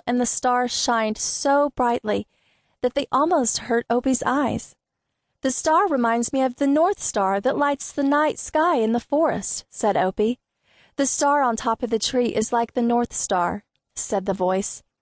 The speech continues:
"The star shines so brightly because it represents the most holy of nights.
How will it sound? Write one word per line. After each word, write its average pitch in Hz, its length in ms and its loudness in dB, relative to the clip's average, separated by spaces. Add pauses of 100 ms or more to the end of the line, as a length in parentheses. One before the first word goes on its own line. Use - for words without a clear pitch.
(300)
"The 240 100 0
star 254 400 0
shines 240 440 0
so 254 380 2
brightly 233 540 0
because 226 340 -2
it - 100 -2
represents 220 600 0
the 214 100 -4
most 208 460 0 (160)
holy 233 360 0
of 226 200 -4
nights. - 500 -4